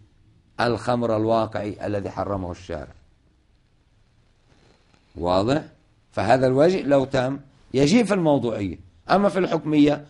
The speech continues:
هو ما عندي مثل هذا الخطاب: "كذا حرام". المفروض أنه عندي شك: شرب التطن حرام أو لا؟ ما أدري، مشكوك،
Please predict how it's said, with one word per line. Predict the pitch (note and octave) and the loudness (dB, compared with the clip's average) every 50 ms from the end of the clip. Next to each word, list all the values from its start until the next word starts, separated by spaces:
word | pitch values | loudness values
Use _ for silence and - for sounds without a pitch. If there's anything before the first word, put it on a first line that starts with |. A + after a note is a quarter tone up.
| _ _ - | _ _ -6
هو | C#3 | -2
ما | D3+ G3 A#3 A3+ | 0 2 2 2
عندي | A3 A3+ G#3+ F3+ F3 | 2 2 2 2 0
مثل | D#3+ C3+ D3+ C#3+ | 0 0 -2 -2
هذا | C3 C3 C#3 C3 C3 | 0 0 0 0 0
الخطاب: | A#2+ - B2+ A#2 C3+ B2+ A#2 A2 A2 A2+ _ _ _ _ _ _ _ _ _ _ _ _ _ _ _ _ _ _ _ _ _ _ - | -2 -2 -6 -4 -2 -2 -2 -2 -4 -6 _ _ _ _ _ _ _ _ _ _ _ _ _ _ _ _ _ _ _ _ _ _ -2
"كذا | C#3 C3+ C3 B2+ A#2 | 0 2 4 4 2
حرام". | - - A#2 A#2 A#2 A2+ G#2 G#2 - - - _ _ _ _ - - | 2 0 -2 -2 0 -2 -4 -6 -8 -16 -20 _ _ _ _ -12 -8
المفروض | A#2 C3+ D3 C#3+ D3 G3 G#3+ G3 E3+ | -4 -4 -4 0 2 2 2 4 2
أنه | F3 D#3+ D#3 D#3+ | 2 0 2 2
عندي | D#3+ G3+ G#3 G#3 A3 | 2 2 0 -2 -4
شك: | - B3 A#3 G#3+ - - - - _ | 0 2 2 0 0 -2 -16 -20 _
شرب | - - E3+ D#3+ D3+ | -4 0 0 2 2
التطن | D3+ D3 G3+ G3 - E3 D#3+ | 0 -2 -2 -4 -4 -4 -6
حرام | - D3+ E3+ F#3+ G3+ G3 F3 | 0 4 4 4 4 4 4
أو | D#3+ D#3+ | 2 4
لا؟ | E3 E3+ E3+ - - | 4 2 2 0 -2
ما | - C#3 C3+ A#2 G2+ | -2 -2 -2 -2 -4
أدري، | F2 D2+ D2+ - _ _ _ _ - _ _ - - | -6 -10 -12 -18 _ _ _ _ -20 _ _ -12 -12
مشكوك، | G#2+ G#2 - - C3 G#2 - | -12 -10 -6 -4 -4 -4 -4